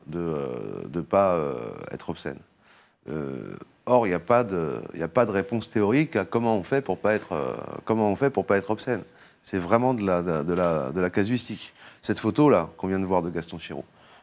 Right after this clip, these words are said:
on l'a publiée dans À fendre le cœur le plus dur. Mais avant de publier le livre avec Oliver, on, met, on,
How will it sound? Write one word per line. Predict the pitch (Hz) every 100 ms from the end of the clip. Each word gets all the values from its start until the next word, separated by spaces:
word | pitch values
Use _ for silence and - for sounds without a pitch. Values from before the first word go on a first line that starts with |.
| -
on | 98
l'a | 95
publiée | 123 113 110 107
dans | 80
À | 73
fendre | 78 67
le |
cœur | 76 65
le | 60
plus | 71
dur. | 62 71
Mais | 98
avant | 117
de | 135
publier | - 107 104
le | 98
livre | 95 78
avec | 78
Oliver, | 87 82 80
on, | 69
met, | 76
on, | 80 76 64